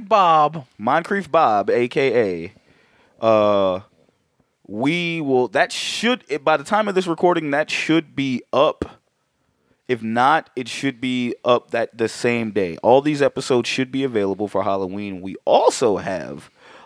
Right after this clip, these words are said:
Speaker 2: our spooky season top five.
Speaker 1: That we're doing at the end of this episode, so hey.
Speaker 2: Yeah, at the time of this recording, we're gonna do that, and we're gonna step away, and we're gonna do that, and that's gonna be a whole separate thing.
Speaker 1: Yeah, there you go.
Speaker 2: So,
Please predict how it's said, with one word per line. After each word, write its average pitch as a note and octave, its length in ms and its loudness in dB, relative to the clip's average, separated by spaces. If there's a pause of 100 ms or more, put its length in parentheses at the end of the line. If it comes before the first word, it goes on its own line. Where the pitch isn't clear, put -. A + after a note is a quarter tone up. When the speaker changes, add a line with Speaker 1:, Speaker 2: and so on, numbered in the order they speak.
Speaker 2:
our G2 360 2 (440)
spooky F3 480 -6
season D3 320 -8
top B2 260 2
five. - 680 -4 (440)
Speaker 1:
That E3+ 160 0
we're F#3+ 120 6
doing E3 500 -2
at D#4 180 -4
the E4 80 -2
end F4 120 -4
of E4+ 60 -2
this G4+ 140 2
episode, A3 400 0
so F#3 120 -4
hey. C#4 540 -6
Speaker 2:
Yeah, D#3 400 2
at D#3+ 120 -2
the E3 60 -4
time F3+ 260 0
of F#3+ 60 -6
this G3 120 -6
recording, F#3+ 420 0
we're D3+ 100 -2
gonna C#3+ 280 -2
do D3 240 -8
that, C#3+ 260 4
and C3 140 -6
we're C3+ 80 -2
gonna C3 120 -4
step C#3 160 0
away, C3+ 220 2
and C3 80 0
we're B2+ 60 -4
gonna B2+ 140 -2
do B2 160 -4
that, A#2 200 2
and A2+ 80 -6
that's A#2 140 -6
gonna A#2 140 -8
be A2 100 -2
a G#2+ 40 -2
whole A2+ 140 -6
separate - 300 -6
thing. D#3+ 240 -6 (180)
Speaker 1:
Yeah, B3+ 180 2
there F#3 140 -6
you A3 60 -4
go. A3+ 200 -2 (220)
Speaker 2:
So, A2+ 580 2